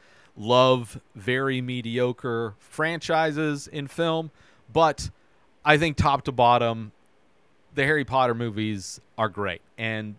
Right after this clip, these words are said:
they start off pretty bad. The first one, first two are kind of shaky, but I think by, uh, Prisoner of Azkaban to the very end, I think they're amazing. I love that franchise, and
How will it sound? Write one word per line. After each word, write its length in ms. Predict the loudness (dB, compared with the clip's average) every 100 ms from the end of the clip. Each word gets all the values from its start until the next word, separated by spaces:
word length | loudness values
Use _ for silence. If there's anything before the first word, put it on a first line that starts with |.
| -6
they 120 | -6
start 320 | -4 2 4
off 340 | 6 4 2 _ _ _ -4
pretty 180 | -4
bad. 460 | -4 -4 -2 -2 -4 _ -16
The 80 |
first 320 | -6 -4 -4 -4
one, 300 | -4 -4 -8 _ _ _
first 300 | -4 -4 -4
two 240 | -4 -2 -2
are 80 |
kind 320 | -4 -4 -4 -6
of 260 | -8 -12 _
shaky, 480 | -6 -4 -2 -4 -6
but 240 | -6 -6 _ _ _
I 80 | -8
think 340 | -4 -6 -6
by, 580 | 0 4 4 4 0 -4 -12 _ _ _ _ -8
uh, 220 | -4 -4
Prisoner 420 | 0 0 0 -4
of 80 | -2
Azkaban 800 | -2 -2 -4 -8 -6 -6 -6 -10 -6
to 180 | -4 -2
the 100 | -2
very 400 | -2 -2 -4 -6
end, 320 | -8 -12 -16 _ -2
I 120 | -2
think 220 | -2 -6
they're 120 | -4
amazing. 640 | -4 -6 -8 -8 -10 -12 -14 -8
I 180 | -4 -2
love 320 | -2 -4 -4
that 220 | -6 -6
franchise, 920 | -10 -10 -10 -8 -6 -6 -8 -12 -16 _ _ _ -12
and 340 | -8 -8 -8